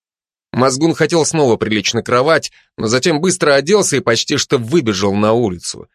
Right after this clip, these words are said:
Он сел в машину, домчался до перекрестка. А что дальше? Он дернулся вправо, потом развернулся и поехал в обратном направлении. Нет,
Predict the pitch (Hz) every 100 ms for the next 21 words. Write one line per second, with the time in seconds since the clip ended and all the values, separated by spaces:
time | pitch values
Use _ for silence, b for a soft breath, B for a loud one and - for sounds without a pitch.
0 | _ - 113 113 180 175 175 156 214 214
1 | 175 B - 131 147 160 190 185 143 135
2 | 147 180 208 190 - 165 139 - _ _
3 | _ _ - 101 - 98 98 98 110 139
4 | 123 _ _ _ _ _ - 98 98 117
5 | 113 110 - 101 - 131 131 110 101 _
6 | _ _ - 92 120 127 127 139 143 165
7 | 143 123 107 120 123 123 113 117 123 123
8 | 123 117 110 117 117 101 90 85 - _
9 | b b - - 107 104 101 92